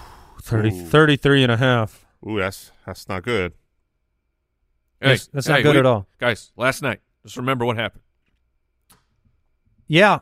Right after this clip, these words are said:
Speaker 1: the eighty-four points on the way. Uh, Desmond Ridder, Bryce Young, Ridder last week, balled out.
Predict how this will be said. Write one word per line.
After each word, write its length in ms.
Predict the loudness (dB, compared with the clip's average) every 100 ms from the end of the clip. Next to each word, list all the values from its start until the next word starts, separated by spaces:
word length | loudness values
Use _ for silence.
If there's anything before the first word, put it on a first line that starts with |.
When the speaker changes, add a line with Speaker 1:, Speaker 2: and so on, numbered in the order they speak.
| -2
Speaker 1:
the 80 |
eighty-four 380 | 0 2 2 0
points 280 | 2 0 2
on 100 | 0
the 60 | 2
way. 260 | 2 0
Uh, 280 | 0 0 2
Desmond 460 | 2 0 0 0 2
Ridder, 340 | 4 4 4
Bryce 340 | 2 2 2 0
Young, 260 | -2 -2
Ridder 280 | -2 0 2
last 300 | 2 0 -2
week, 260 | -2 -2 -2
balled 280 | 0 2
out. 300 | 4 4 2